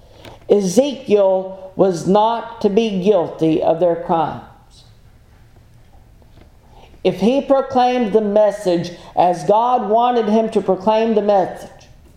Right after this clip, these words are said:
if he warned them of what was to come should they remain in their wicked ways, he would not be guilty of their crimes.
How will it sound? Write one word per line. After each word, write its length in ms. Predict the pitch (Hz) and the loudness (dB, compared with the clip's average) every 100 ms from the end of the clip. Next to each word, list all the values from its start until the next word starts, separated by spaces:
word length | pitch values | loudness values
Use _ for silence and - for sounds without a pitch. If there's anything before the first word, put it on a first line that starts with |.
| - - - | -20 -20 -6
if 120 | 156 | -2
he 220 | 160 226 262 | 2 2 2
warned 720 | 240 226 262 285 277 254 202 | 2 2 2 2 0 0 0
them 460 | 233 214 180 151 - - - | 2 2 0 -2 -8 -16 -2
of 120 | 180 | 0
what 240 | 175 240 220 | 2 0 0
was 200 | 226 - | -2 -2
to 80 | 208 | -6
come 600 | 208 247 247 220 185 180 | -2 0 2 2 0 -2
should 220 | 175 185 | -2 2
they 160 | 190 190 | 4 4
remain 520 | 170 175 220 240 240 | 0 2 2 2 0
in 120 | 190 | 2
their 180 | 175 175 | 2 2
wicked 340 | 208 220 240 | 0 0 -2
ways, 560 | 220 233 214 185 180 - - - - | 2 2 2 0 -2 -10 -16 -20 -2
he 160 | 202 | 0
would 400 | 202 180 233 240 | 2 4 4 2
not 300 | 220 226 214 | 2 0 0
be 200 | 208 208 | -2 -2
guilty 500 | 180 208 175 143 165 | 2 2 2 0 0
of 100 | 160 | 2
their 140 | 165 160 | 2 -2
crimes. 760 | 165 165 - - - - - | 0 -2 -4 -10 -20 -20 -20